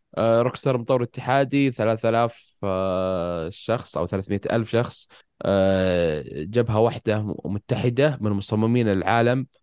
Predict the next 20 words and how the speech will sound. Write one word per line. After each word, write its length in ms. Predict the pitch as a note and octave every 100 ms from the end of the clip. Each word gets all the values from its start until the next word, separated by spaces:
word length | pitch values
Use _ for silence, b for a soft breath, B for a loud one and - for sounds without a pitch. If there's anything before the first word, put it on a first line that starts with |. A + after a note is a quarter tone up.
| _ -
إلى 140 | G#2
مصممين 500 | G#2+ - A2+ A2+ A#2
الجيم 340 | G#2 F#2+ G#2+ F#2+
بلاي، 420 | G#2+ A#2 C3 F2
إلى 80 | G#2
المسؤولين 600 | G2+ G2+ - G#2 A2 A2
عن 120 | F#2+
الجرافيكس، 920 | G2 F#2+ F#2 G#2 A2 B2+ B2+ - - -
إلى 140 | G2+ G2
كتابة 340 | - A2+ G#2
القصة، 600 | G2 - A#2+ - B2+ A#2+
إلى 100 | F2
طاقم 300 | G#2 A2 G#2
التمثيل 640 | G#2 - G2 A#2 B2 C3 B2+ B B B
وطاقم 380 | - A#2+ A2+ A2+
الموسيقى. 760 | G#2+ G2+ A#2 A#2 - B2+ C3 - _
آه، 680 | F#2+ G2+ G2 F#2+ E2+ E2+ D#2
كأنهم 420 | - A#2+ A2+ G#2+ G2+
عقل 440 | A#2+ A2+ G#2+ G2+
واحد. 440 | G#2 G#2+ B2+ D3